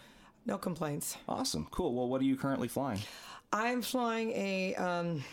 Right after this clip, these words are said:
Speaker 1: chamber-raised fourth season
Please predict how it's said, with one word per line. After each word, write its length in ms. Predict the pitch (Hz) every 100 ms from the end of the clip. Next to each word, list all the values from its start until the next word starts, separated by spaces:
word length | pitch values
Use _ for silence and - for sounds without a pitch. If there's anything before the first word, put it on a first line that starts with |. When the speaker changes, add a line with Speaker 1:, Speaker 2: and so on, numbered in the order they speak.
| - - - - - -
Speaker 1:
chamber-raised 960 | - 220 214 196 175 185 175 175 - - - -
fourth 320 | - 202 196
season 760 | - - 185 180 - 175 175